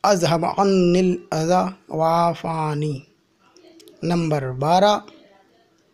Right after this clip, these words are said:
کھانے کی سنتیں ہیں۔ کھانے سے پہلے فرش یا جس پر کھاتے ہو، اس پر ایک کپڑا، دسترخوان بچھائیں۔ نمبر تیرہ،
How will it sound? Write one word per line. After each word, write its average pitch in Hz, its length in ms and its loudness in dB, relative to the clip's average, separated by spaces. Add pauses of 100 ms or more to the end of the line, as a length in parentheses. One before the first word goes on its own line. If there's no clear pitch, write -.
(320)
کھانے 180 320 2
کی 185 80 0
سنتیں 190 400 2
ہیں۔ 190 160 0 (280)
کھانے 226 360 4
سے 220 180 4
پہلے 208 500 4 (120)
فرش - 760 0
یا 175 300 4 (100)
جس - 260 0
پر 180 160 2
کھاتے 170 420 0
ہو، 170 240 2 (280)
اس - 260 -2
پر 180 240 2
ایک 170 340 -2
کپڑا، 151 320 -2 (340)
دسترخوان 165 1040 -4 (280)
بچھائیں۔ - 580 -6 (1500)
نمبر 131 360 -2
تیرہ، 185 580 0